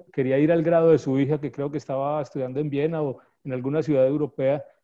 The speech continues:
y ella quería ir a la, al grado y no pudo ir porque la jep no se lo permitía, no le permitía salir del país.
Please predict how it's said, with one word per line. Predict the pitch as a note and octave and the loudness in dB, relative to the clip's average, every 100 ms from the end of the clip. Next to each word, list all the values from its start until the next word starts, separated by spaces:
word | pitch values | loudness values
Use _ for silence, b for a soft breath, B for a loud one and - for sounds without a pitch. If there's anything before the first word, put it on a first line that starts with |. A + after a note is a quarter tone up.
| _ | _
y | C3+ | -8
ella | C3 D#3 | -4 -2
quería | D#3+ C#3 C3 | 0 0 2
ir | C#3+ D#3+ | 2 0
a | |
la, | D#3 C#3 C3 B2 A#2+ | 0 -2 -4 -4 -4
al | A#2+ | -4
grado | C3 D3+ D3 D3 C#3 _ _ _ | -2 -2 -2 -4 -8 _ _ _
y | C3+ | -6
no | C3 - | -6 -4
pudo | D#3 D3+ D3 | -2 0 2
ir | D3 - | 2 0
porque | D3+ C3+ C3+ B2+ B2 A#2 A2 G#2 | -10 -6 -4 -2 -2 -2 -6 -8
la | A2+ A#2 | -8 -6
jep | C3 C3 | -6 -6
no | C#3+ | -6
se | C3+ | -4
lo | C#3 | -4
permitía, | A#2+ A#2 A#2 D#3+ C#3+ | -6 -10 -6 -2 -2
no | A2 A#2 B2 | -4 -8 -8
le | B2+ | -8
permitía | C3+ C3 A#2+ B2 | -10 -10 -10 -8
salir | B2+ B2 | -6 -4
del | A#2 B2 | -6 -6
país. | B2 B2 B2 _ | -8 -8 -8 _